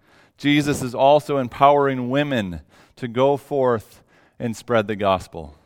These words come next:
This is truly the good news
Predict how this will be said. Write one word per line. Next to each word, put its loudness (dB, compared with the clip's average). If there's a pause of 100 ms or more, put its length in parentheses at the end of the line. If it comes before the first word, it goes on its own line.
(840)
This 2
is -6
truly 0 (520)
the -2
good 0
news -4